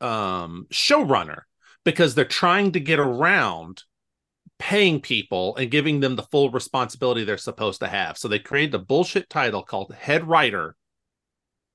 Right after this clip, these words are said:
to get around some of those things. So Marvel,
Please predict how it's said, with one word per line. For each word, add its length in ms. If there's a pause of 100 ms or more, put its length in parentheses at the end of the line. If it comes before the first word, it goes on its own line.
to 100
get 220
around 340
some 220
of 80
those 180
things. 460 (220)
So 260 (280)
Marvel, 540